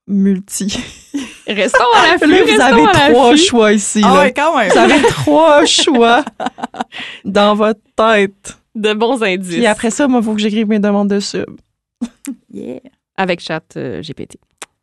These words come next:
Speaker 2: On le souligne. <laughs> Dominique,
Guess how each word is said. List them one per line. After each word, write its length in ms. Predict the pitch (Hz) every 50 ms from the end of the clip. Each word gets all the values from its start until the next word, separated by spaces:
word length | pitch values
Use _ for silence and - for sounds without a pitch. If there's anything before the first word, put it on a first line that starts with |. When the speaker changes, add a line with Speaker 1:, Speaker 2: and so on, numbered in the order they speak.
| _ _ _ - - - -
Speaker 2:
On 40 | 185
le 40 |
souligne. 260 | - - - 180 156 -
<laughs> 1400 | - - 202 208 - 311 302 302 - - 277 240 - - - - 381 262 - - - 508 - - 466 453 403 214
Dominique, 680 | 220 269 277 294 294 277 262 269 269 285 277 - -